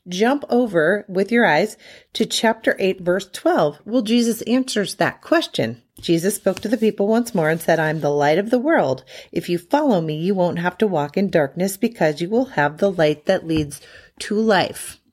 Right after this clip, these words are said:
So either one of two things happened.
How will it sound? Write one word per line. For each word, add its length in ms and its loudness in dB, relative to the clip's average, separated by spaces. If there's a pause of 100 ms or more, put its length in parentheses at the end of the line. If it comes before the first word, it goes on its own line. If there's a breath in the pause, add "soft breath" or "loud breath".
(540 loud breath)
So 580 0
either 440 2
one 460 2
of 280 -2
two 240 -2
things 460 -2
happened. 520 -8